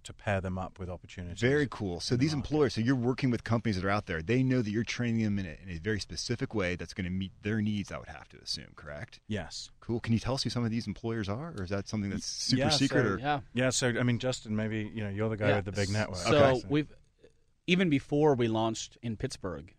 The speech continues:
Speaker 3: we,
Speaker 2: Right.
Speaker 3: P N C was actually coming to Cleveland
Speaker 2: Yeah.
Speaker 3: to, to hire, uh, to hire people. Uh, we've been talking
Speaker 2: Makes
Speaker 3: with,
Speaker 2: sense.
Speaker 3: you know, uh, FedEx, uh,
Speaker 2: Okay.
Speaker 3: locally,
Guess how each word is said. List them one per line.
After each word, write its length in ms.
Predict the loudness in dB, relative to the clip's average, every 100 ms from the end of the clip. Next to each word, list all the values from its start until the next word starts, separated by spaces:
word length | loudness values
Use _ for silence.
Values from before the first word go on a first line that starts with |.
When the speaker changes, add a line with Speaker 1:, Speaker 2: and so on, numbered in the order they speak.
| -6
Speaker 3:
we, 100 | -4
Speaker 2:
Right. 220 | -4 -6
Speaker 3:
P 180 | -2 -2
N 100 | -2
C 280 | 0 2
was 120 | 2 -2
actually 220 | -6 -8
coming 200 | -6 -6
to 60 | -6
Cleveland 640 | -6 -4 -4 -6 -8 -10 -6
Speaker 2:
Yeah. 280 | -2 -2 -4
Speaker 3:
to, 400 | -4 -2 0 -2
to 180 | -6 -12
hire, 440 | -10 -6 -6 -6 -10 _ -20
uh, 280 | -16 -16 -16
to 80 | -10
hire 200 | -6 -6
people. 460 | -4 -4 -2 -4 -6 -14 _ -2
Uh, 220 | 0 2
we've 120 | 0
been 120 | -4 -4
talking 380 | 0 0 0
Speaker 2:
Makes 100 | -2 0
Speaker 3:
with, 240 | 0 -2
Speaker 2:
sense. 120 | -6 -18 _ _
Speaker 3:
you 180 | -10 -6
know, 300 | -2 -2 -2
uh, 340 | -6 -10 -14 -16 -20 _ _ -18 -10 0
FedEx, 560 | 2 2 0 -4 -8 -12 _ -16
uh, 220 | -10 -6
Speaker 2:
Okay. 120 | -4 0
Speaker 3:
locally, 640 | 0 2 2 2 2 -2